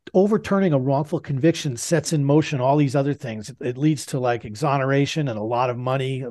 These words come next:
well, you know, close to two million dollars they would have to pay out. Um, it also would cause, like, a lot of defense attorneys to go start looking at this prosecutor's cases and start dragging that out there and saying, "Look, he lied in this case. Maybe he lied here." It just sets in motion all of these,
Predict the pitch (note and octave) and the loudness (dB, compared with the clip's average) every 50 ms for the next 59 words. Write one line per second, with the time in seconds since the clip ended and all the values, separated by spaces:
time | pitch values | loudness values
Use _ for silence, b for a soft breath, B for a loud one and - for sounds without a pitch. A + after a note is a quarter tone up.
0 | G#2+ - - - A#2+ A2+ C3 C3+ C3 D3 F#3 C#3+ B2+ A2 - _ - - D#3 D3+ | -12 -12 -14 -10 -6 -2 0 0 0 -2 -4 -8 -10 -12 -14 _ -6 -2 0 0
1 | D3 - C3 - - D#3+ D3+ C#3+ C#3 C3 C3 B2 A#2+ B2+ A#2+ C#3 C#3+ B2+ A#2+ C#3 | 0 -2 -8 -6 -2 0 0 2 0 -2 -2 -2 0 2 2 2 2 0 -2 -4
2 | B2 A#2+ C3 C3+ - - - B2 B2 B2 C3+ C3+ C3 C#3 D3+ - - B B B | -4 -4 -4 -6 -6 -10 -10 -8 -4 -2 0 2 2 2 0 -2 -6 B B B
3 | B B B B E3+ D3 D3 D#3 - - G3+ A#3 C4+ - D4+ C#4 A#3 F3 C#3 B2+ | B B B B 2 4 4 2 4 6 6 6 6 6 4 2 2 2 0 -2
4 | - _ - - F3+ E3 E3+ F3 E3 E3+ C#3 C#3+ C#3 C#3+ D#3+ E3+ F3+ D#3+ C3 D3 | -12 _ -4 2 4 6 6 6 4 2 0 0 0 2 4 4 4 2 0 -2
5 | - - F3 F3+ - D#3 - - D3 C#3 C3+ B2+ - - C#3+ C#3 C3+ C#3+ C3+ - | -2 -2 -2 -2 -2 -6 -4 -2 -2 -2 -2 -4 -6 -6 -2 0 0 0 -2 0
6 | - F3+ D#3+ - - D3 F3 F3 - F3 D#3 C3 B2 - - D#3 D3 D3 - - | 2 2 2 4 4 2 0 2 2 2 2 2 0 2 2 0 0 0 -2 -10
7 | - b b b b b b b - - F#3 F#3 G3+ - - C#3+ - D3+ C3+ C3 | -16 b b b b b b b -2 0 2 2 2 -2 -4 -6 -4 -4 -2 -2
8 | B2+ - - - E3 F#3 - - A#2 G#2 A2 G#2+ G#2 - - - D3 B2 G#2 - | -4 0 2 4 4 4 4 0 -6 -10 -10 -10 -10 -8 -4 -4 -4 -4 -4 0
9 | D3 C#3+ C#3+ B2+ C#3+ C3+ C#3 D3 E3+ F#3 D3+ A#2 A2 - - A#2 G#2+ G#2+ A#2 - | 2 2 2 2 2 0 0 2 2 2 2 2 0 -2 -6 -6 -8 -8 -8 -8
10 | - C3 A#2+ A#2 D3 F#3 D#3+ - - C3+ A#2+ B2+ C#3 C#3+ D#3+ C#3+ C3 D#3 G3 - | -8 -8 -4 -2 -2 -2 -2 -2 -4 -6 -4 -2 0 0 0 0 0 -2 -4 -4
11 | - - D3 D3 C#3+ D3 - B B B B B B D#3 D#3 D#3 D3 D3+ D#3 C#3+ | -2 0 0 0 0 -2 -6 B B B B B B 4 4 6 6 4 4 6
12 | D3+ C#3+ D3+ C#3+ A#2+ D#3 G#3 G3+ D#3 A2 A2 B2 - E3 D#3 D3 - A3 F#3+ - | 4 4 2 2 0 0 2 2 2 2 0 -4 -4 -4 -6 -4 -2 -2 -2 -2
13 | - - - - F#3+ E3+ - - E3 D3 C#3 C#3 D3+ E3 F3 E3+ - C#3+ B2 A2 | -4 -6 -2 0 0 0 0 0 -2 0 2 6 6 6 6 4 2 -4 -8 -4
14 | - - C3 D3+ D#3 D#3 C3+ A#2+ C3 A#2+ A#2+ A2+ - | -2 0 2 2 2 2 0 -2 -4 -8 -8 -10 -12